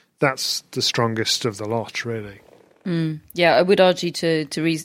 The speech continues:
Speaker 2: uh, urge you to read, read that piece. It's really interesting, and also her, her blog on,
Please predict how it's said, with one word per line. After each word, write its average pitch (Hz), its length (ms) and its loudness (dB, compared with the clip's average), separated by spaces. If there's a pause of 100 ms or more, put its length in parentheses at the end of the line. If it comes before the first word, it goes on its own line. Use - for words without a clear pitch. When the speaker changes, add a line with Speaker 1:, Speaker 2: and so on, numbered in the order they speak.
Speaker 2:
uh, 175 140 6
urge 165 240 6
you 151 80 -2
to 151 180 -6
read, 156 240 -2 (160)
read 156 200 2
that - 160 0
piece. 156 260 -2
It's - 120 -6
really 170 240 4
interesting, 147 480 0
and 160 120 2
also 165 320 2
her, 151 340 2 (460)
her 170 100 4
blog 160 320 4
on, 156 240 0